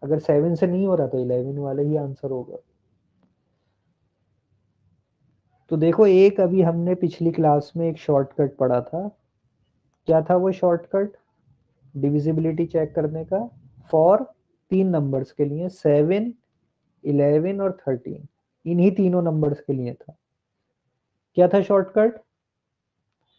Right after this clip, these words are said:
कि अगर कोई number हमें given है, हम उसके क्या करें, last की तीन digits को अलग कर लो और बाकी जो डिजिट बच रही हैं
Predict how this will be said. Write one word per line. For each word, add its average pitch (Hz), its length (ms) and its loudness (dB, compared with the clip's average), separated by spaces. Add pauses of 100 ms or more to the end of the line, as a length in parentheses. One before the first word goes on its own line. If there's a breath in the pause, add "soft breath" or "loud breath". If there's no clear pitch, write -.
(2250)
कि 190 140 0
अगर 185 260 2
कोई 175 280 2
number 156 380 0
हमें 139 340 -2
given 127 340 -2
है, 135 320 -8 (2000)
हम 170 200 0
उसके 175 320 0
क्या 165 220 4
करें, 175 400 -2 (920)
last 160 540 6
की 220 160 0
तीन 202 640 -2
digits 185 440 0
को - 100 -2
अलग 139 320 2
कर 156 160 -2
लो 190 280 -4 (580)
और - 80 -2
बाकी 160 460 4
जो 226 140 8
डिजिट 190 360 4
बच 160 220 4
रही 131 260 -2
हैं 127 140 -10